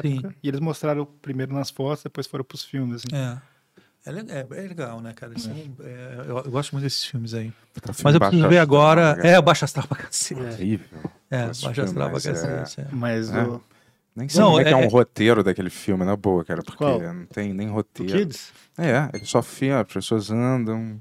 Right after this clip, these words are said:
Speaker 3: conversam em algum lugar.
Speaker 2: É, mas a onda é um
Speaker 1: Não,
Speaker 2: pouco
Speaker 1: é
Speaker 3: Aí
Speaker 1: outra
Speaker 3: tem,
Speaker 1: coisa.
Speaker 3: é, meio experimental, meio,
Speaker 1: Não, cara, Kids,
Speaker 3: meio
Speaker 1: cara, tem frases, tem coisa que eu lembro desde que eu vi
Speaker 3: Sei
Speaker 1: quando
Speaker 3: lá,
Speaker 1: eu era
Speaker 3: para-, é,
Speaker 1: moleque.
Speaker 3: apareceu. Eu me lembro da época que eu assisti,
Speaker 2: Mas é Baixo
Speaker 3: deve
Speaker 2: Astral,
Speaker 3: ser
Speaker 2: você
Speaker 1: É,
Speaker 2: tem
Speaker 1: é Baixo
Speaker 3: mil novecentos.
Speaker 1: Astral,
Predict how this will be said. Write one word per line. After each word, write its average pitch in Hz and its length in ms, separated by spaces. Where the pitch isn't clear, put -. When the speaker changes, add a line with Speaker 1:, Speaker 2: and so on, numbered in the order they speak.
Speaker 3:
conversam 98 680
em - 20
algum 87 180
lugar. 107 400
Speaker 2:
É, 151 120
mas 165 180
a 170 60
onda 180 220
é 110 80
um 101 40
Speaker 1:
Não, 104 100
Speaker 2:
pouco - 220
Speaker 1:
é 98 40
Speaker 3:
Aí 98 80
Speaker 1:
outra 107 160
Speaker 3:
tem, 101 200
Speaker 1:
coisa. 98 160
Speaker 3:
é, 95 60
meio 107 200
experimental, 101 1080
meio, 90 560
Speaker 1:
Não, 110 260
cara, 107 220
Kids, 131 280
Speaker 3:
meio 98 120
Speaker 1:
cara, 143 120
tem 151 120
frases, 135 400
tem 139 140
coisa 139 200
que - 80
eu 147 60
lembro 139 340
desde 139 280
que - 60
eu 160 160
vi 107 60
Speaker 3:
Sei 127 100
Speaker 1:
quando 135 60
Speaker 3:
lá, 131 80
Speaker 1:
eu - 40
era 117 60
Speaker 3:
para-, 113 220
é, 110 40
Speaker 1:
moleque. 104 120
Speaker 3:
apareceu. 123 500
Eu 95 40
me 107 100
lembro 127 340
da 127 160
época 131 400
que 123 80
eu 117 40
assisti, 117 200
Speaker 2:
Mas 139 140
é 156 60
Baixo 143 180
Speaker 3:
deve - 120
Speaker 2:
Astral, 131 200
Speaker 3:
ser 110 60
Speaker 2:
você 101 80
Speaker 1:
É, 104 40
Speaker 2:
tem 202 80
Speaker 1:
é 240 60
Baixo - 80
Speaker 3:
mil 131 100
novecentos. 160 300
Speaker 1:
Astral, 185 340